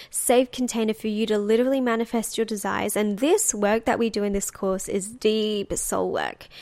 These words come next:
It is deep soul work on a cellular level at all, at, at all, at all. <laughs> It is at a cellular level. And it is incredible. I am so excited.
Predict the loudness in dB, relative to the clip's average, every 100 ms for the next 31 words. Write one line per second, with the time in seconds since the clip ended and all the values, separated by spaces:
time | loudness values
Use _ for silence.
0 | -12 -2 2 2 2 2 4 2 2 2
1 | 2 0 0 -2 -2 -2 0 0 2 0
2 | 2 2 0 0 -2 -4 -8 -6 0 4
3 | 6 4 4 2 2 0 -4 -4 -4 -4
4 | -2 -4 -2 -2 0 4 4 2 0 0
5 | -2 0 2 2 4 4 2 2 -2 -2
6 | -8 _ -14 -12 -12 -8 0 2 2 2
7 | 2 2 0 -6 -4 -4 -2 -4 -4 -4
8 | -2 0 0 2 2 2 0 2 0